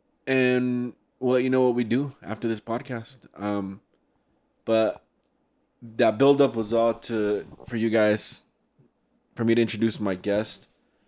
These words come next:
He's actually someone I've worked with for years.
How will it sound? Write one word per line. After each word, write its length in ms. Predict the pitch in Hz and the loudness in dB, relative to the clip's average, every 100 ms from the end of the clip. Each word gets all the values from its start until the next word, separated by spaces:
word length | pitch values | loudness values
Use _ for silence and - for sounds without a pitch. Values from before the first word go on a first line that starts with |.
| _ _ _ _ _ | _ _ _ _ _
He's 200 | 120 110 | -2 2
actually 240 | 107 113 107 | 2 0 -2
someone 220 | 113 110 | 0 0
I've 120 | 98 | 2
worked 220 | 107 - | 0 0
with 300 | 113 107 - _ | 0 -2 -2 _
for 200 | - 98 | -4 -2
years. 540 | 95 101 110 117 - | 0 2 2 0 -4